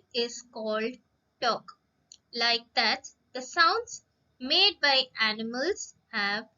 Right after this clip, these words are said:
names. Come, let us learn them. So how are we starting this part, children? We are starting with a sound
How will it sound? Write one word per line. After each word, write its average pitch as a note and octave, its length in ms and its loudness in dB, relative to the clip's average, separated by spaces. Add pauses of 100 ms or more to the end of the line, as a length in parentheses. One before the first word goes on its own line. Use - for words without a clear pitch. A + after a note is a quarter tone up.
(420)
names. G#3+ 640 -2 (240)
Come, C#4+ 280 2 (540)
let G#3 360 -4
us C#4 340 -2 (240)
learn G3 460 -8
them. G3+ 400 -4 (400)
So F4 220 -2
how D4+ 220 -2
are F#4+ 100 0
we F4+ 100 -2
starting D4 680 -4
this - 200 -12
part, A3 320 -8
children? C4+ 440 -4 (540)
We A#3 100 -4
are A#3 80 -2
starting C#4 640 -2
with B3 200 -8
a E4 120 0 (300)
sound F4+ 640 -4